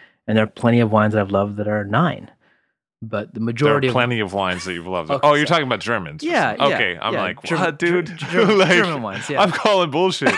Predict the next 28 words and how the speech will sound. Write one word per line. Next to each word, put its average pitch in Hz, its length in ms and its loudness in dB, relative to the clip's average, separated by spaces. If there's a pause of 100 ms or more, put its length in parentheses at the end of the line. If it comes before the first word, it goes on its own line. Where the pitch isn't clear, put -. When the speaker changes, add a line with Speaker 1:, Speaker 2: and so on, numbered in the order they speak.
Speaker 1:
<laughs> - 0 - (1200)
Yeah, 269 140 2
there's, 214 260 2
maybe 190 220 4
there's 156 160 4
a 139 80 -2
couple 139 260 -4
Muscadets 113 600 -4
that 104 80 -8
get 104 200 -6
down 101 200 -4
to 98 80 -10
that, 95 200 -8
you - 80 -10
know, 87 320 -10 (120)
ten 117 180 -4
and 95 100 -6
a 90 60 -8
half, 98 360 -12
right? 98 320 -6 (480)
You 214 120 6
know, 156 280 4 (320)
the 151 140 2
majority 147 520 4
of 110 60 -2
wines, 101 200 -6
there's 135 160 0
just, 170 240 -2